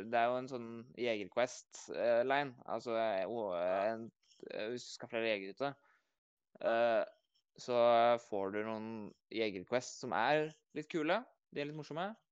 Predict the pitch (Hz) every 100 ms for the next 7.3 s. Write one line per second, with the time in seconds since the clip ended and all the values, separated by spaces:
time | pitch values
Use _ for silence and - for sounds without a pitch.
0 | _ - 127 131 131 - _ _ _ _
1 | _ - 151 175 165 190 180 165 151 135
2 | 120 117 - 139 127 117 - 123 - 95
3 | 92 - 117 123 113 107 120 131 - _
4 | _ _ _ _ _ - 143 120 - -
5 | 110 - 135 - 98 101 107 110 - _
6 | _ _ _ 120 - 143 127 - 127 143
7 | 131 131 160